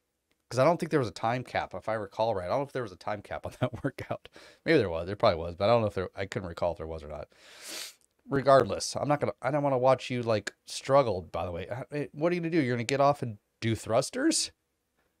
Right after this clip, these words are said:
You're gonna do a one-legged thruster? Come on. I'm glad, I'm, I'm pro, I'm on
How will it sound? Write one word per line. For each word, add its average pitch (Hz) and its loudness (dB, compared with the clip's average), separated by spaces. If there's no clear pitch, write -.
You're 123 0
gonna 135 6
do - -
a 104 2
one-legged 131 4
thruster? 147 4
Come 254 6
on. - -2
I'm 117 -14
glad, 131 6
I'm, 135 -4
I'm 139 0
pro, 135 4
I'm 135 4
on 113 2